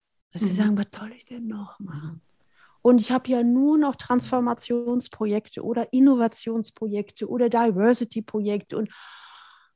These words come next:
Speaker 1: aber ich muss ja irgendwann auch noch mal normal arbeiten.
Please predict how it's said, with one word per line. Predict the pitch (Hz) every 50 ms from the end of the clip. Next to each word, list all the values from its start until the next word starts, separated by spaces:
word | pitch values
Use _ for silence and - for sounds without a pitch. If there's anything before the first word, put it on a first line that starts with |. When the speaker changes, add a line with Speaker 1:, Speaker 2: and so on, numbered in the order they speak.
| _ _ _ _ _ _ _ _ _ _
Speaker 1:
aber | 233 226 262
ich | 254 -
muss | 254 269 269 -
ja | 269 240 - -
irgendwann | 277 294 349 381 427 392 359 - 311 311 302
auch | 302 285
noch | 269 285 285 269
mal | 269 285 269
normal | 254 262 254 240 247 254 254 254 -
arbeiten. | - 226 247 254 214 147 131 127 - - - - 135